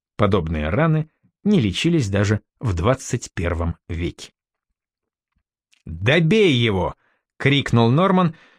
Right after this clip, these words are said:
и, встретившись взглядом с Локсельвом, поднял руку с опущенным вниз большим пальцем.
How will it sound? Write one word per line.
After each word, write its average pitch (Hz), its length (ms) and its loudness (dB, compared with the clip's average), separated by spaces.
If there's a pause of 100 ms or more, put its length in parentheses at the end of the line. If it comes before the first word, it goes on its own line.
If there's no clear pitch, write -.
и, 170 120 2
встретившись 143 760 -2
взглядом 104 580 2
с - 100 -8
Локсельвом, 160 640 0 (120)
поднял 107 400 2
руку 156 260 0
с - 140 -4
опущенным 101 600 0
вниз 113 420 -2
большим 92 480 0
пальцем. - 420 -6